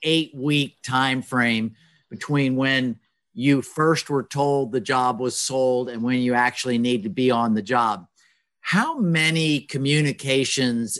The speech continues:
is too many in that eight weeks? How, when is it annoying for you, uh, versus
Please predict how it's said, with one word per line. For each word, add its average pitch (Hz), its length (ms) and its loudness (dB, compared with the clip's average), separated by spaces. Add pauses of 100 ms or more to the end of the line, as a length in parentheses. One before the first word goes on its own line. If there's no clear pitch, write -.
(120)
is 139 460 -2 (420)
too 160 260 4
many 101 500 -6 (420)
in 147 260 -2
that 123 320 0
eight 131 260 0
weeks? 117 540 -2
How, 165 420 -2
when 190 300 -2
is 214 160 0
it 175 100 2
annoying 127 960 -2 (520)
for 131 200 -2
you, 123 520 0 (580)
uh, 107 500 2
versus 135 960 -2